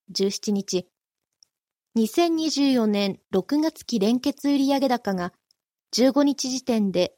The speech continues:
二兆円を超えたと発表しました。セブン&アイ・ホールディングス、イオン、ファーストリテイリングに次ぐ日本小売業四位です。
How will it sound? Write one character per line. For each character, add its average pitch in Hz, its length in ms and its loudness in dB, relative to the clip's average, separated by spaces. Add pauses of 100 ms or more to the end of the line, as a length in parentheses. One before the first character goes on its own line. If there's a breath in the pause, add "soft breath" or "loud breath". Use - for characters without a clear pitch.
二 175 140 -4
兆 294 320 2
円 311 220 2
を 294 120 -4
超 294 120 2
え 294 60 0
た 302 120 2
と 262 140 -2
発 - 300 -8
表 170 140 -6
し 180 100 -6
ま 170 100 -8
し - 80 -6
た。 - 160 -6 (1600)
セ - 220 0
ブ 254 100 2
ン& 330 360 2 (100)
ア 320 100 6
イ・ 320 80 2
ホ 330 180 2
ー 311 40 4
ル 294 100 2
デ 240 80 0
ィ 214 80 2
ン 196 40 0
グ 185 60 -2
ス、 - 280 -6 (640)
イ 262 160 2
オ 220 80 2
ン、 175 140 -6 (500)
フ 247 80 0
ァ 262 40 4
ー 294 60 0
ス - 100 -12
ト 330 120 0
リ 320 120 2
テ 339 180 2
イ 320 40 4
リ 302 120 4
ン 269 80 2
グ 247 80 2
に 220 120 2
次 202 220 -4
ぐ 190 180 -2 (280)
日 190 140 -2
本 302 240 0
小 233 220 0
売 294 200 2
業 208 240 0
四 233 280 2
位 208 100 0
で 165 120 -8
す。 - 220 -20